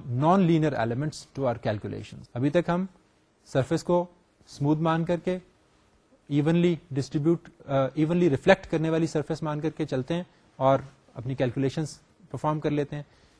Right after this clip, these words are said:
At most جو ہم نے ویریشنز کی ہیں ابھی تک، ان کے اندر انکلوڈ کر لیا ہے کہ ہمارے پاس اگر ڈیفیوز لائٹ اور اسپیکولر لائٹ کے سورسز ہیں تو ان سب کو اکاؤنٹ فار کر لیا جائے،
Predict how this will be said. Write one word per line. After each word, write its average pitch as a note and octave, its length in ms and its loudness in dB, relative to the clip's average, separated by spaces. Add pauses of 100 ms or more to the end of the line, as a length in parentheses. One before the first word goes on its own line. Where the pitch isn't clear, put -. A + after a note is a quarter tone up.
(140)
At D3+ 180 0
most E3+ 220 2
جو E3+ 80 0
ہم D#3+ 60 2
نے E3 100 2
ویریشنز D3+ 520 2
کی D3+ 120 -4
ہیں D3+ 120 -4
ابھی D3 140 -2
تک، D#3 180 -2
ان D3 80 -2
کے C#3+ 120 -6
اندر D3 160 0 (400)
انکلوڈ C#3+ 360 0
کر C#3 140 -2
لیا C#3+ 220 2
ہے D3 80 0
کہ D3 100 -10
ہمارے C#3 180 -4
پاس C#3+ 200 -6
اگر C#3 180 -2 (340)
ڈیفیوز C#3+ 400 0
لائٹ C#3+ 180 4
اور C#3+ 80 0
اسپیکولر D3+ 400 -2
لائٹ C3+ 240 0
کے C#3 60 -4
سورسز B2+ 360 -6
ہیں C3+ 80 -4
تو - 160 -14
ان C#3 140 -4
سب D3+ 280 -2
کو D#3+ 180 4 (220)
اکاؤنٹ C#3 260 -2
فار C#3+ 200 2
کر C3+ 140 -6
لیا C3 200 -2
جائے، C3 180 -6